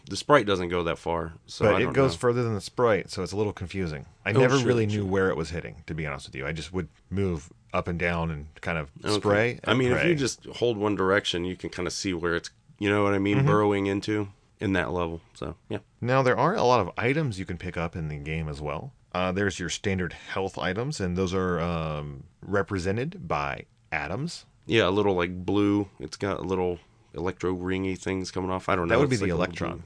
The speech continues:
Speaker 1: blue or, yeah, oh, okay, yeah. <laughs>
Speaker 2: Now, if, uh, you need more health than that, 'cause that only gives you, each one of those little atoms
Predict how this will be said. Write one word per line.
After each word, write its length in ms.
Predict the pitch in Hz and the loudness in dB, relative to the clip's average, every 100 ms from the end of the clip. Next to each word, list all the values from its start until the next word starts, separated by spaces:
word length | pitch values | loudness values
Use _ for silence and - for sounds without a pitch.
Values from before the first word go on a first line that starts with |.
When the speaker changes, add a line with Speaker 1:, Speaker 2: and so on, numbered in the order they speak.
| - | -10
Speaker 1:
blue 80 | 87 | -8
or, 140 | 85 - | -6 -2
yeah, 160 | 104 | 0
oh, 140 | 82 110 | 2 0
okay, 320 | 87 - 80 - 85 - | 0 -8 -10 -10 -6 0
yeah. 400 | 113 - 107 80 - | 0 2 -2 -2 -10
<laughs> 160 | _ | _
Speaker 2:
Now, 340 | 104 101 92 85 - _ - | 0 2 2 -2 -10 _ 0
if, 240 | 107 - | 0 2
uh, 340 | 98 90 82 78 - | 2 4 2 -2 -4
you 100 | 98 | -2
need 160 | 92 | 0
more 280 | 82 90 98 | 2 2 2
health 260 | 101 95 - | 2 0 0
than 480 | 101 98 90 82 85 | -2 0 2 0 2
that, 280 | 110 101 - | 2 2 0
'cause 120 | 90 | 0
that 160 | 104 - | 2 2
only 200 | 104 95 | 0 0
gives 260 | 95 85 | -2 -2
you, 220 | 90 85 80 _ - | -2 -2 -6 _ -2
each 220 | 139 - | -2 2
one 160 | 113 | 2
of 80 | 107 | 4
those 240 | 95 90 80 | 2 0 -2
little 520 | 95 90 82 80 82 - - | 0 0 0 -2 -6 -14 -4
atoms 500 | 90 92 80 78 - | 0 0 0 -4 -8